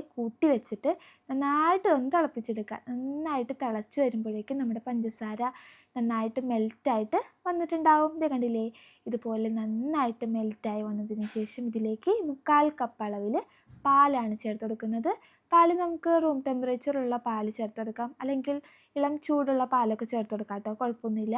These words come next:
അത് നമ്മുടെ ഇഷ്ടത്തിനനുസരിച്ച്, നമ്മുടെ സൗകര്യത്തിനനുസരിച്ച് നമുക്ക് ചേർത്ത് കൊടുക്കാം. അപ്പോൾ ഇവിടെ പാലും കൂടിയും ചേർത്ത് കൊടുത്തതിന് ശേഷം നമുക്കിനി എന്ത് ചെയ്യണം? ഇതിലേക്ക് ഒരു സീക്രട്ട് ഇൻഗ്രീഡിയൻറ്റ് കൂടി ചേർത്ത് കൊടുക്കാം, ഏലക്കായ.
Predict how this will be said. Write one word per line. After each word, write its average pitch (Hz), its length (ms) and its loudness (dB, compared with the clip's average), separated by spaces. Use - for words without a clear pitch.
അത് 294 160 -2
നമ്മുടെ 330 300 -2
ഇഷ്ടത്തിനനുസരിച്ച്, 233 880 -4
നമ്മുടെ 294 240 -2
സൗകര്യത്തിനനുസരിച്ച് 262 880 0
നമുക്ക് 240 280 -2
ചേർത്ത് 220 340 -4
കൊടുക്കാം. 220 340 2
അപ്പോൾ 339 160 0
ഇവിടെ 339 140 4
പാലും 320 420 10
കൂടിയും 302 240 2
ചേർത്ത് 277 380 0
കൊടുത്തതിന് 240 400 0
ശേഷം 240 360 -4
നമുക്കിനി 254 440 -2
എന്ത് 240 180 0
ചെയ്യണം? 226 280 0
ഇതിലേക്ക് 262 440 2
ഒരു 269 160 0
സീക്രട്ട് 285 540 -2
ഇൻഗ്രീഡിയൻറ്റ് 247 580 0
കൂടി 233 220 -4
ചേർത്ത് 214 340 -6
കൊടുക്കാം, 208 300 -8
ഏലക്കായ. 214 500 -4